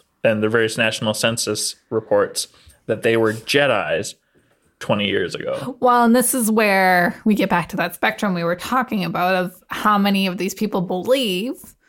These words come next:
Speaker 2: truly. And I imagine somewhere in that two thousand people, they
Speaker 1: Mm-hmm.
Speaker 2: probably do if you were raised with it.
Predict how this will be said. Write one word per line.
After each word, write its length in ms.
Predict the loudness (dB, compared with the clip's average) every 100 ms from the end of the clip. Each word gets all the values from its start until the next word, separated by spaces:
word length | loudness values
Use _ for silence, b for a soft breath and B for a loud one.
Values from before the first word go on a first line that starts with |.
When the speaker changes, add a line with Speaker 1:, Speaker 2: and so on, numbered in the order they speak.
| b b b b _
Speaker 2:
truly. 640 | 0 2 4 2 -2 -2
And 100 | 0 2
I 100 | 4
imagine 800 | 4 4 2 2 2 2 0 B B B B _ _ _ _
somewhere 400 | 0 2 2 0
in 140 | 0 -2
that 240 | -4 -4
two 240 | -4 -2
thousand 520 | 0 0 0 -2 -8 -6
people, 600 | -6 -6 -10 -8 -8 -6
they 100 | -4 -2
Speaker 1:
Mm-hmm. 80 |
Speaker 2:
probably 440 | 0 0 0 -2 -4
do 220 | -2 -4
if 140 | -4
you 80 | -4
were 120 | -4
raised 340 | -2 -2 -2 -2
with 220 | -8 -8
it. 380 | -8 -8 -8